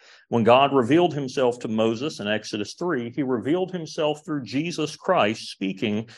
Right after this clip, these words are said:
from a burning bush. The bush, as I'm sure you know, burned, but as it is in the Latin, "Nectamen consumebatur." The bush burned,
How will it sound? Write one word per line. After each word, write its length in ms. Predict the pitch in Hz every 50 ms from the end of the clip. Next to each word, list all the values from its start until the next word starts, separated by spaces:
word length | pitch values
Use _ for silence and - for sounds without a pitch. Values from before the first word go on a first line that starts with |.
| - - - _ _
from 160 | - 147 147
a 60 | 135
burning 440 | 113 101 110 113 117 117 117 117 107
bush. 400 | 104 127 123 101 - - - - - - _ _ _ _ _ _ -
The 100 | 127 120
bush, 380 | 117 127 160 180 165 - - 151
as 140 | 135 127
I'm 180 | 139 127 123 120
sure 260 | 120 - - 143 135
you 160 | 127 127 127
know, 220 | 123 123 123 117 117
burned, 580 | 110 101 117 127 123 113 98 92 90 90 - - _ -
but 160 | 123 127 131
as 200 | 127 123 117 113
it 100 | 127 120
is 180 | 123 127 120 127
in 100 | 131 123
the 100 | 120 117
Latin, 540 | 113 120 120 120 117 - 117 113 110 110
"Nectamen 720 | 117 123 131 127 - - - - 147 143 143 139 131 131 127
consumebatur." 1160 | 127 - 139 131 123 - - 160 143 135 127 120 113 110 - - 156 135 110 101 - - 62 - _ _ _ _ _ _ _ -
The 100 | - 110
bush 340 | 131 131 160 165 151 - -
burned, 680 | 143 127 151 160 151 135 117 104 104 104 117 127 -